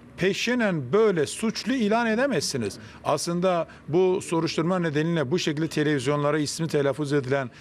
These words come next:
ve boy boy resimleri gösterilen insanlar tazminat davasını açarsa hepsi de tazminata da mahkum olur. Yani bu apayrı hem k-, kanallar aleyhine hem de televizyonları arayıp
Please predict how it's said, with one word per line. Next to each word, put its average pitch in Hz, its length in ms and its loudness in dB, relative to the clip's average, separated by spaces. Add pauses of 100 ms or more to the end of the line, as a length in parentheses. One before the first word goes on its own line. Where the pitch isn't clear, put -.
(220)
ve 135 300 0 (220)
boy 151 300 2
boy 151 180 2
resimleri 147 400 0
gösterilen 139 520 0
insanlar 143 520 -2 (280)
tazminat 135 560 -2
davasını 135 420 0
açarsa 123 560 -2 (300)
hepsi 185 400 -2
de 147 220 -2 (240)
tazminata 143 580 -2
da 233 100 0
mahkum 262 440 0
olur. 175 240 0 (320)
Yani 135 400 0 (200)
bu 196 300 2
apayrı 160 360 0
hem 196 320 -2
k-, - 200 -10
kanallar 139 440 0
aleyhine 226 540 0 (240)
hem 214 240 2
de 147 140 0 (160)
televizyonları 156 840 0 (300)
arayıp 170 400 2